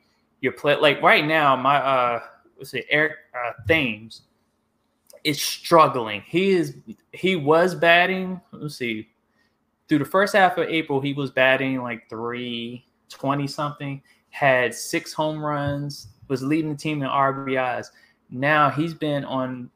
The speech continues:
the longest cold streak I have ever seen when I've played any game in any season mode. And this dude is now batting, like, around two hundred, has struck out many times. And I'm good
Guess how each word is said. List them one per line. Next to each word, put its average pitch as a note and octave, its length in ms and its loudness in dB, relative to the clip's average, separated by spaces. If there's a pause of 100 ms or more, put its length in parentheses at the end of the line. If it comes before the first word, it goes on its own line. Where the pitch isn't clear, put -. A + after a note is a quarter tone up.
the B2+ 200 -8
longest C3+ 600 -4
cold C3+ 380 -6
streak B2 420 -10
I C3 100 0
have C3 240 -4
ever B2+ 240 -2
seen B2 540 -8 (480)
when B2 220 -6
I've B2 380 2
played C3+ 320 0
any F3 200 2
game E3 440 0
in C3 160 -2
any D#3 260 -2
season D3+ 380 -4
mode. A#2+ 340 -2 (480)
And C3 100 0
this D3+ 140 0
dude D#3+ 300 2
is C3+ 100 -2
now C#3 220 2
batting, C3 440 2
like, B2 260 -2 (300)
around B2+ 380 0
two F3 220 -6
hundred, C3+ 560 -2 (220)
has - 180 -6
struck D3+ 340 0
out C#3 280 4 (100)
many A3+ 880 6
times. C#3 540 2 (240)
And C#3 200 2 (560)
I'm D4+ 220 2
good C4 380 0